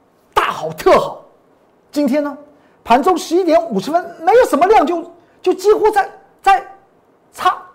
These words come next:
一档就要跌停板了，阳-，阳明海运。他背后说了些什么话？说了一件很清楚的话，就是可能没有配息。大家懂我意思？财纳克向前行这个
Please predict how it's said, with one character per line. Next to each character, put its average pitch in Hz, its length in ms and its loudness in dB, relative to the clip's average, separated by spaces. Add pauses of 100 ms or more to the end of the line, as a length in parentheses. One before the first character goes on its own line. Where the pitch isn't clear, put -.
(420)
一 381 120 2
档 - 240 -2
就 220 100 -4
要 233 60 0
跌 185 160 -4
停 247 160 -6
板 233 120 -4
了， - 220 -20
阳-， 190 140 -6 (180)
阳 185 100 -10
明 202 120 -6
海 - 100 -16
运。 - 60 -20 (1700)
他 254 100 -16
背 302 180 -2
后 262 200 -4
说 262 200 -8
了 226 80 -6
些 214 200 -6
什 214 120 -14
么 208 100 -16
话？ - 220 -14 (460)
说 349 220 0
了 247 100 2
一 220 60 0
件 277 180 0
很 170 260 -8
清 349 220 -6
楚 160 160 -8
的 165 60 -6
话， - 200 -6 (920)
就 220 120 0
是 151 220 -8 (600)
可 202 240 0
能 175 180 -6
没 208 120 -6
有 170 80 -8
配 165 160 -14
息。 - 260 -20 (840)
大 180 140 -8
家 180 60 -12
懂 165 160 -8
我 147 80 -8
意 - 40 -14
思？ - 180 -20 (360)
财 - 160 0
纳 392 120 4
克 311 160 2
向 339 180 2
前 226 180 -2
行 247 140 -2
这 277 80 -4
个 208 120 -2